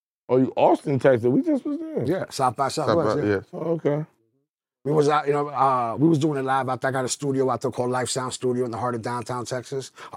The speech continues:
Speaker 2: uh, lo-, heart of downtown Austin, and we was pretty live during South by. You know what I mean? So.
Speaker 1: Okay.
Speaker 3: Austin, Texas,
Speaker 2: Yes,
Speaker 3: 'cause
Speaker 2: sir.
Speaker 3: you know that's what's,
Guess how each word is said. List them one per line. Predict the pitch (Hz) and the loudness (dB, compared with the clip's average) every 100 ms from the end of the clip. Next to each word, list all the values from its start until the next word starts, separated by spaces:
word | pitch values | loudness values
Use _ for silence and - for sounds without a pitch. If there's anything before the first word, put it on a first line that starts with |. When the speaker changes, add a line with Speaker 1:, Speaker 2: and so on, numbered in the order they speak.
| 131 | -6
Speaker 2:
uh, | |
lo-, | 120 123 - | -2 -2 0
heart | - 135 | 2 2
of | 123 | 2
downtown | 123 123 127 104 | -4 -6 -6 -6
Austin, | 127 127 135 127 - - - - 120 | -6 -8 -8 -10 -12 -20 -20 -14 -4
and | 120 | 0
we | 127 | 2
was | 127 | 0
pretty | - 131 | 0 0
live | 123 127 120 | 2 0 0
during | 120 120 | -2 -2
South | - 120 - | -2 -4 -2
by. | 120 120 | -4 -2
You | 120 | -4
know | |
what | 117 | -4
I | 117 | -6
mean? | 120 117 | -6 -6
So. | - 113 107 113 _ _ _ _ - | -6 -6 -8 -14 _ _ _ _ -8
Speaker 1:
Okay. | 135 135 127 143 _ _ _ _ _ _ - | -2 0 -2 -6 _ _ _ _ _ _ -4
Speaker 3:
Austin, | 104 95 101 98 | -4 -4 -6 -6
Texas, | - 104 101 92 | -2 -2 -2 -6
Speaker 2:
Yes, | 85 | -8
Speaker 3:
'cause | 101 98 | -6 -2
Speaker 2:
sir. | 107 | 0
Speaker 3:
you | |
know | 107 101 | 0 -2
that's | 101 98 - - _ _ _ _ _ _ _ - | -4 -6 -8 -20 _ _ _ _ _ _ _ -2
what's, | 165 - - | -2 -2 -16